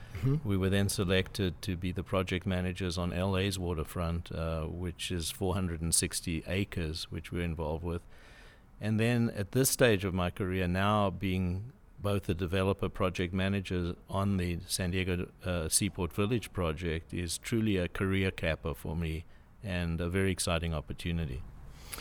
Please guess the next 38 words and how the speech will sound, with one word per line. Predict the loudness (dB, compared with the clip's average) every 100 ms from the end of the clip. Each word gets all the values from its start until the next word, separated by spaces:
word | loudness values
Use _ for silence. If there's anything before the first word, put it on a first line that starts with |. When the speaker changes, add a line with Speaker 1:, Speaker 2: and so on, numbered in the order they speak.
| -12 -14 -12 -2
Speaker 1:
W-, | -2 -2 -2
what | 8 8 10
is, | 10 10 10 8 6 2 -2
you | 0 2
know, | 2
what | 2 6 8
is | 10
the | 6
timeline? | 2 2 4 4 4 4
What | 4
are | 4
some | 4 2
of | 2
the |
things | 2 2 2
that | 0
we | -2 -2
can | -4
expect | -4 -2 -4 -4
to | -4
see? | -2 -4 -8 -12 -12 -12 -12 -12 -12 -12 -12 -10 -4 2
Speaker 2:
So | 6 8
there's | 8 8
a | 6
lengthy | 6 6 6 6 6 6
approval, | 4 2 4 6 6 4 4 2 -2 -8 -4
uh, | 0
entitlement | 0 2 2 4 4 2 2
process | 2 2 2 0 0
for | 0 -2
the | -2
full | 0 -2 0
project, | 0 0 0 -2 -2 -2
and | -2
it's | -2 -4
probably | -6 -2 0 0 0 -2
four | 0 2 2
years | 2 2 0